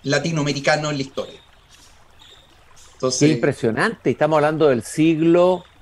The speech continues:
Speaker 1: el mi-, mil setecientos ochenta,
Speaker 2: mi-,
Speaker 1: pues.
Speaker 2: siglo dieciocho, ¿ah?
Speaker 1: Claro, im-, imagínate que Linneo, que el que descri-, definió esta nomenclatura para definir la especie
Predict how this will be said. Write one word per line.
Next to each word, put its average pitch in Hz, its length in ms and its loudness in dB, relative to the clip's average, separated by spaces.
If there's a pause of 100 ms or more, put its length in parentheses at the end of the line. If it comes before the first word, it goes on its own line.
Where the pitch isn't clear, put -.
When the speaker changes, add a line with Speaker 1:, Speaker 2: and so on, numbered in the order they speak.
(160)
Speaker 1:
el 120 320 -10 (440)
mi-, 147 380 0
mil 165 220 -2
setecientos 156 680 -2
ochenta, 127 540 -4
Speaker 2:
mi-, 143 100 -4
Speaker 1:
pues. - 140 -10
Speaker 2:
siglo 143 200 0
dieciocho, 131 640 0 (140)
¿ah? 131 180 -6 (240)
Speaker 1:
Claro, 165 260 2
im-, 151 240 -6
imagínate 175 520 -4
que 156 320 -4
Linneo, 156 960 0
que 147 120 -6
el 143 120 -8
que 143 180 -6
descri-, 139 440 -8 (460)
definió 151 760 0 (320)
esta 160 280 -2
nomenclatura 160 920 -2
para 139 260 0
definir 139 400 -8
la 139 160 -4
especie 120 640 -4